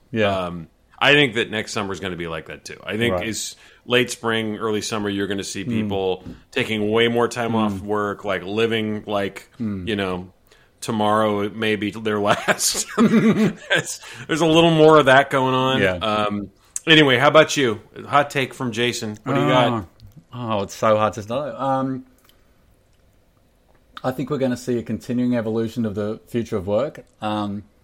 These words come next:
Speaker 1: I think
Speaker 2: Mm-hmm.
Speaker 1: there will be a really interesting springing backwards and forwards where folks will wanna go back to work, or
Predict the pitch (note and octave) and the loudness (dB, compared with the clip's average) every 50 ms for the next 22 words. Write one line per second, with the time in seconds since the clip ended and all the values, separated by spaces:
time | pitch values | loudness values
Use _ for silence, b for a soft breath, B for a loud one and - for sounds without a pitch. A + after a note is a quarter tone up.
0 | - - _ - G#2 G#2 G2+ F#2+ F#2 B2 G#2+ G2+ A#2 G#2+ G2+ A2+ G#2+ A2 A2 G#2 | -20 -20 _ -8 -6 -4 -4 -2 -2 0 0 0 0 0 0 0 0 0 -2 -2
1 | G2+ G#2 A2+ A2 A2+ B2 A#2 A2 - A#2+ A2 - - A#2 G#2+ G2 - - - A#2+ | -2 0 0 0 -2 -2 -4 -6 -6 -6 -8 -6 -6 -6 -6 -6 -8 -10 -8 -6
2 | G#2+ G#2+ G#2+ G2 G#2 G2+ G#2 - G#2+ F2+ G#2 F#2+ - - A2 G#2+ A2+ C3 C3+ A2 | -6 -4 -4 -4 -4 -4 -4 -6 -8 -8 -8 -10 -6 -6 -4 -2 -2 -4 -4 -6
3 | G#2 A2 G#2 G2+ - - A2 G#2+ G2+ G2 - - G#2 G#2+ A2 A2 G#2+ A2 G#2 G2 | -6 -4 -4 -6 -6 -4 -4 -4 -4 -6 -10 -8 -6 -4 -4 -4 -4 -4 -6 -4
4 | F#2 G#2 G2+ F#2 G2 G2 - - A2+ G2 F#2+ G2+ G#2 A2+ A2+ _ - - G#2+ G#2 | -4 -6 -6 -4 -6 -10 -10 -10 -8 -8 -6 -6 -6 -6 -8 _ -14 -10 -8 -6
5 | G2+ G2 F#2+ | -6 -6 -8